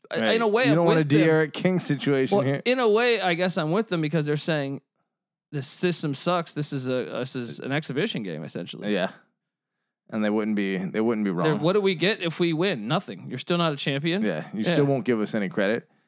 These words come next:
Speaker 2: Cincinnati could probably be the only other undefeated team in the country. They probably be still kept out of the top five.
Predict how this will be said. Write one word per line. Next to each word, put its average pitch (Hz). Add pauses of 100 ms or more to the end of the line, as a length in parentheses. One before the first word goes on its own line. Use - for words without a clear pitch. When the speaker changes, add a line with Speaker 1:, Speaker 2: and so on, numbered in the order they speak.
(140)
Speaker 2:
Cincinnati 143
could 127
probably 135
be 123 (400)
the 117
only 131
other 120
undefeated 120
team 123
in 113
the 101
country. 104
They 95
probably 101
be 85
still 113
kept -
out 104
of 85
the 92
top -
five. 95